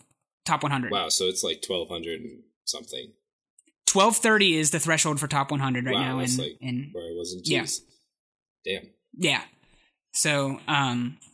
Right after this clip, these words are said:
Speaker 1: yeah, I got up to eleven sixty, I believe. Yeah, eleven seventy, somewhere like that. Uh, but then, um, my, my story, this is a really cool story, and it's a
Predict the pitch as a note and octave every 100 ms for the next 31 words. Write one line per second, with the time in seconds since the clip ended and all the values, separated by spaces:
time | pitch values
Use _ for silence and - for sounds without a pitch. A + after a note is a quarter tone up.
0 | _ - F3 D3 C3+ C#3 E3 F3 E3+ E3
1 | - E3 D#3 D3 D3 D3 - _ D3 C#3
2 | C#3+ C#3+ C#3+ C#3 - - C3+ - E3 E3+
3 | E3 F3 F3 F3+ F3 - B2+ C3+ C#3+ C#3
4 | C#3 - - C#3 D3+ D3+ D3+ D3 C#3+ C#3
5 | D3 - - _ _ _ _ _ - B2+
6 | B2+ B2 - - _ _ _ _ - F3
7 | F#3 F#3+ F#3+ F#3+ - E3 D#3 D3+ D3 D3
8 | - _ _ _ - F#3+ F#3 G3+ - G3
9 | E3+ E3+ - D4+ E4 F#3 F#3 F#3 D3+ F3+
10 | F#3+ F#3 E3+ - D3 C3 A#2 C#3+ C#3 C3+
11 | C#3 D3 - D3 C3+ C3 C3